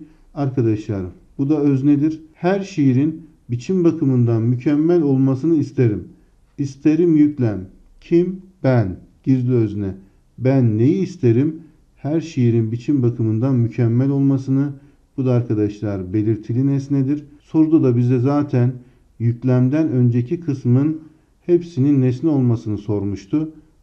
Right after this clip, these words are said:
Bundan dolayı da doğru cevabımız E seçeneği olacaktır. Sekizinci soru,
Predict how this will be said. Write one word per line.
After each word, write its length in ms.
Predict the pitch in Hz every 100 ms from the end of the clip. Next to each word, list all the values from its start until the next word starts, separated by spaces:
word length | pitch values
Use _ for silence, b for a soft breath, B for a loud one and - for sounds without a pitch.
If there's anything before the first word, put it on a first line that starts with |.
| -
Bundan 340 | 139 135 123
dolayı 300 | 113 107 104
da 140 | 104 101
doğru 260 | 123 123
cevabımız 720 | 107 107 104 101 117 151 160 160 - _ _
E 220 | 131 127
seçeneği 440 | 120 113 - 104 127
olacaktır. 760 | 104 101 98 90 - 82 - _ _ _ _ _ _ _ _ _
Sekizinci 720 | _ - 156 - 160 185 196
soru, 420 | 208 170 151 170